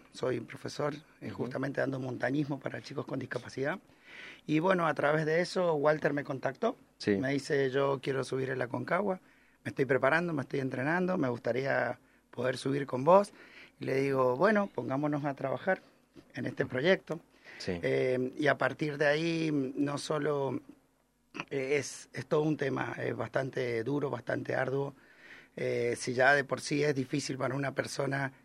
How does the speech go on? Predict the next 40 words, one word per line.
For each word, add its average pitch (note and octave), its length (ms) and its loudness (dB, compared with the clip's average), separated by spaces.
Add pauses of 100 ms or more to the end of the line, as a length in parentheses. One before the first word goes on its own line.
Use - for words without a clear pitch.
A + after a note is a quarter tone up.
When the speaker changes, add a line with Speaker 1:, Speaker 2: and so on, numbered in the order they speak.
Speaker 1:
que A2+ 420 0
a G#2 100 0
lo A2 100 -4
mejor B2 440 -2
no C3 220 -2
tiene C3 220 -6
ningún B2 400 -4
problema B2+ 420 -4
en B2 60 -4
ninguno C3 280 -4
de B2+ 60 -8
sus C3 140 -8
sentidos, D3+ 500 0 (320)
cuando A#2 260 0
anulamos C3 460 4
uno C#3 140 -2
de C#3 60 -4
nos-, C3 340 -4
de B2 180 -2
nuestros A#2+ 300 -2
sentidos, C#3+ 560 2 (460)
eh, A#2 520 -2
por A#2 160 2
ahí B2 220 2
es B2 40 2
bastante A#2+ 400 -2
complicado, A2+ 640 -2
¿no? C3 280 -2 (180)
Speaker 2:
Claro. A2+ 260 2
Speaker 1:
Eh, A#2 300 2
en A2+ 600 0
eso B2+ 880 4
tiene C3+ 200 0
que - 100 2
haber C3 120 4
una C3+ 160 -2
confianza, B2 1000 -2 (520)
eh, A#2+ 300 -4 (240)
muy D3 220 2
grande D#3 520 4